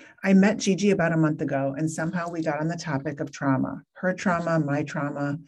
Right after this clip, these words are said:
and how everyone in some way suffers from trauma. Her book, The Intelligence of Happiness, summarizes the lessons of a decade-long journey shaping pain to power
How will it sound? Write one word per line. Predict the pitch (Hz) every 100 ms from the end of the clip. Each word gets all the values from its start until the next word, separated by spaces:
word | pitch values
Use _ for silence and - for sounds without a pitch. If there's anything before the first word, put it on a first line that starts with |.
| _ - -
and | 151
how | 165 143
everyone | 165 185 180 160
in | 151
some | 143 165 175
way | 156 147 147
suffers | - 139 143 139
from | - 139
trauma. | 139 131 131 139 - - _ _ _ -
Her | 226
book, | 208 214 233 220
The | 175
Intelligence | 165 165 160 170 156
of | 160
Happiness, | 160 139 156 151 196 226 - _
summarizes | - 175 180 165 165 175 165
the | 156
lessons | 147 160 180 165
of | 143
a | 139
decade-long | 139 151 175 185 190 185 180
journey | 151 151 151
shaping | 151 156 143 156 147
pain | - 160 175
to | 190 214
power | 180 147 139 143